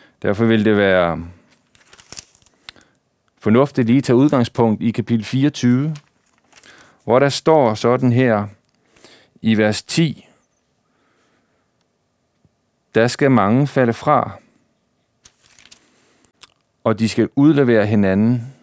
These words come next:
og hade hinanden." Mange profeter, falske profeter, skal stå frem og føre mange vild. Og fordi lovløsheden tager overhånd, skal kærligheden blive kold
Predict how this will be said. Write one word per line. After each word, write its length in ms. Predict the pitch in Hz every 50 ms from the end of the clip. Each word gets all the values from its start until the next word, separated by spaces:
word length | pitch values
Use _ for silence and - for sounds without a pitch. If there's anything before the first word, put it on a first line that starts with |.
| _ _ _ _ _ _ _ _ _ _ _ _ _
og 160 | - 110 101
hade 280 | 101 107 101 110 123 127
hinanden." 520 | 123 107 92 85 80 76 73 76 76 - _ _ _ _ _ _ _ _ _ _ _ _ _ _ _ _ _ _ _ _ _ _ _ _ _ _ _ _ - 104
Mange 440 | 101 95 107 117 127 135 127 120 - -
profeter, 580 | - - - - 131 135 131 120 101 95 92 90 - _ _ _ _ _ _ _ _ _
falske 440 | - - 127 135 147 143 - - 135
profeter, 640 | - - 101 92 - 104 95 85 - - - - _ _ _ _ _ _ _ - - - _
skal 260 | - - - 113 110
stå 180 | - - 110 98
frem 400 | - - 120 120 127 123 120 - _ _ _ _ _ _ _ _ _ -
og 140 | 123 117 -
føre 340 | - - 104 95 92 87
mange 340 | 85 80 76 80 87 95 98
vild. 200 | 90 87 - - _ - _ _ _ _ _ _ _ _ _ _ _ _ _ _ _ _ _ _ _ _ _ _ _ - - - - - - - - - - _ _ _ _ _ _ _ _ _ _ _ _ _ _ _ _ _ _ _ _ _ _ _ _ _
Og 120 | - 104 98
fordi 280 | 127 127 120 156 160
lovløsheden 960 | 143 135 135 131 151 170 175 170 156 123 110 - - 120 110 101 92 87 90
tager 300 | - - - 117 104 101
overhånd, 600 | 98 - - 117 117 127 135 123 107 127 101 87 -
skal 220 | - - 104 95
kærligheden 640 | - - - 120 110 110 117 123 117 113 117 107 92
blive 240 | - 95 92 90 90
kold 380 | - - - - 104 98 -